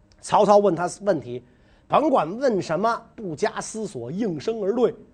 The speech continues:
古今罕见的天才。曹操是唯才是举啊，他能占那么大的地盘，就是因为爱才。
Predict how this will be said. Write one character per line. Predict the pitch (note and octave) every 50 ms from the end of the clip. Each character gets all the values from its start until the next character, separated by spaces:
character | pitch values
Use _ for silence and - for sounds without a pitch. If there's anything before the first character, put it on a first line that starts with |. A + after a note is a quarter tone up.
| _ _ _
古 | - - C#3+ C#3 C#3+ E3
今 | - C4+ C#4 C#4 C#4
罕 | - - - - D#4 D#4 D4 D4
见 | B3 B3 D#4 C#4 G3 D#3+
的 | C#3 B2+
天 | - - - F3+ E3 E3+
才。 | - - A2 A2+ A2 _ _ _ _ _ _ _ _ _ _ _ _ _
曹 | - - C3+ G#3 A#3 C#4+ D#4+
操 | B3 B3+ C#4+ C4+ C#4
是 | A#3 G#3+ G#3+
唯 | E3+ D3+ C3+ D#3 F3 G#3+ C4 D4
才 | C#4+ - - C3 - D3 D#3 G3+ B3+ A3+
是 | G3 - - A#3+ G3+ D#3
举 | B2 - B2+ A2 G2+ G#2
啊， | G#2+ G#2+
他 | - - G3+ A3+
能 | G#3 G3+ A3
占 | G#3+ B3 A3 F3 F#3+
那 | G3+
么 | F#3 F#3+
大 | G3 - D#3+
的 | E3
地 | E3 E3+ C#3
盘， | A2 C3+ E3 F3
就 | G#3 F#3
是 | D3+
因 | E3
为 | F3+ G3+
爱 | - - G3 E3+ C#3
才。 | - - A2+ A2+ D3 D#3+